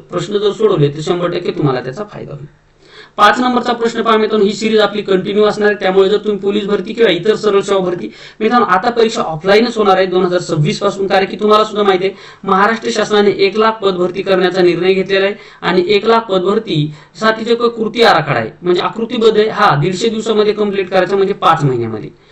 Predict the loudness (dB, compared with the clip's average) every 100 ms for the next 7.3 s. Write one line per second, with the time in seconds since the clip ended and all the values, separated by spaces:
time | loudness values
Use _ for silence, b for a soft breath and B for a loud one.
0 | B B 0 2 4 2 4 4 4 2
1 | 0 0 0 -2 -2 0 0 0 -2 -2
2 | 0 0 2 4 4 2 -2 B -10 -2
3 | 2 4 4 2 0 -2 -4 -4 0 2
4 | 2 0 -4 -2 -4 2 4 4 4 0
5 | 0 0 0 2 0 0 2 4 2 2
6 | 0 2 2 0 0 -2 -2 0 0 0
7 | 0 0